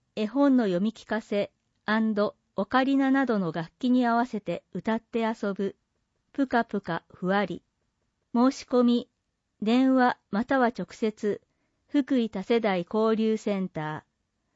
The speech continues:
ー。電話、六四三の一三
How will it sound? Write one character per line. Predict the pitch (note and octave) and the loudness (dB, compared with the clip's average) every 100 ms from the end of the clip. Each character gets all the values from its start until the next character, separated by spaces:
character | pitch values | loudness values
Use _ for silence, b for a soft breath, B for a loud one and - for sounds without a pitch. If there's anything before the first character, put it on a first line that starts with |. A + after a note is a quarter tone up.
| _ _ | _ _
ー。 | A3 | -2
電 | A#3+ A#3+ | 2 2
話、 | A#3 A3 - _ _ _ _ | 2 0 -2 _ _ _ _
六 | G3+ A3 - C#4+ | -4 -2 0 2
四 | C#4 C#4+ B3+ F#3+ | 4 4 2 -2
三 | - G3+ A3 G#3+ | -4 -2 -2 -2
の | G#3 G3+ - _ _ | -2 -4 -8 _ _
一 | G#3 - C4 C4 | -6 -2 -2 0
三 | D4 C4 G#3+ | 0 0 0